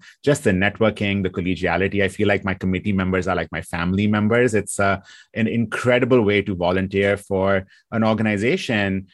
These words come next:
uh, that really is our voice, right? Our professional voice,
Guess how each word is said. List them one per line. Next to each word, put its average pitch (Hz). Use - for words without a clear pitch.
uh, 104
that 104
really 120
is 131
our 104
voice, 104
right? 101
Our 110
professional 101
voice, 95